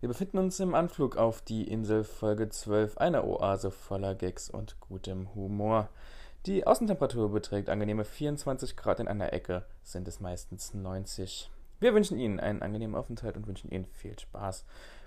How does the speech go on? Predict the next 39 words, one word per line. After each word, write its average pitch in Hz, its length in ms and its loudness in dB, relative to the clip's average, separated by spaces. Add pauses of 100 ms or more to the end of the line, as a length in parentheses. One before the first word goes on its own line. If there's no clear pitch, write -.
Bitte 202 120 6
stellen 180 300 4
Sie 156 80 2
nun 160 180 0
Ihre 135 240 4
Sitze 117 320 2
in 110 180 -2
eine 107 200 0
bequeme 104 420 -4
Position 123 540 -2
und 160 180 -2
entspannen 101 480 -6
Sie 101 220 -6
Ihre 95 300 -2
Lachmuskulatur. 101 1080 -4 (580)
Auch - 120 10
im 185 100 6
Namen 165 180 6
meines 120 220 -2
Co-Kapitäns 110 560 -2
Christian 104 560 -2
möchte 143 280 -6
ich - 240 -8
mich 95 380 -6 (380)
für - 160 -10
das 98 240 -2
Zuhören 95 480 -4 (120)
auch 107 220 -6
jetzt - 320 -10
schon 101 180 -10
bedanken. 98 560 -6 (300)
Thank 95 260 -10
you 104 100 -8
for 98 220 -8
traveling 104 520 -2
with 156 180 4
Deutsche 95 340 0
Bahn. 107 440 2
<laughs> - 80 -16